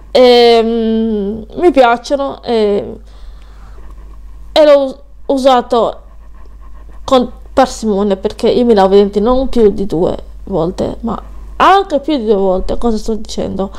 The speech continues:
Quattro, cinque, basta che sia, perché dipende quello che mangio. Non sono fissatissimo con la faccia dei denti, ma mi lavo, giuro. E abbino anche un buon colluttorio ai denti, che sarebbe questo qua,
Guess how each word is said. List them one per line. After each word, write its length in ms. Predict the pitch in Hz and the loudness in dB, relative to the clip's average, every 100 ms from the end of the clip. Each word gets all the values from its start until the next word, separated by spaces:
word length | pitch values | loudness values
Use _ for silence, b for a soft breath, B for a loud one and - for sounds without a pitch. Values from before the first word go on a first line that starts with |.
| B B | B B
Quattro, 360 | 208 226 226 220 | 0 0 0 -2
cinque, 360 | - 233 220 | 0 -2 0
basta 280 | 208 226 214 | 0 0 -2
che 100 | 214 | -6
sia, 340 | 214 208 175 - - B B B B B B B - | -8 -8 -8 -8 -16 B B B B B B B 2
perché 320 | 247 254 262 | 2 4 0
dipende 380 | 240 277 254 233 | 0 2 2 4
quello 160 | 262 | 6
che 80 | 330 | 6
mangio. 400 | 320 240 226 254 | 4 0 0 2
Non 140 | 277 370 | 4 4
sono 300 | 370 277 247 | 4 4 2
fissatissimo 720 | 254 269 240 277 - 240 220 | -2 -2 -2 -2 -2 0 2
con 100 | 226 | 4
la 140 | 226 | 4
faccia 320 | 226 226 311 | 4 2 2
dei 120 | 302 | 4
denti, 340 | 269 208 202 220 | 4 4 2 0
ma 120 | 196 | 0
mi 240 | 202 202 | 2 2
lavo, 400 | 185 - - 190 | 0 0 -2 -2
giuro. 340 | 202 233 202 208 B B B B B - | 2 4 4 2 B B B B B 2
E 100 | 277 | 4
abbino 560 | 311 247 311 294 269 | 4 4 0 2 4
anche 400 | 277 330 - 311 | 4 2 0 2
un 160 | 262 247 | 2 4
buon 720 | 262 285 339 359 359 370 339 - - - - - - - | 4 6 4 0 -2 -2 -6 -14 -20 -20 -20 -20 -20 -20
colluttorio 800 | - 277 359 370 - 247 220 208 | 0 4 4 2 2 4 4 2
ai 100 | 220 | 2
denti, 540 | 214 196 190 208 - - - - | 2 0 -2 -6 -6 -8 -10 -14
che 100 | - | -12
sarebbe 520 | - - 233 254 285 | -4 2 2 4 2
questo 320 | 277 240 - 214 | 2 -2 -2 0
qua, 300 | 254 254 | 2 2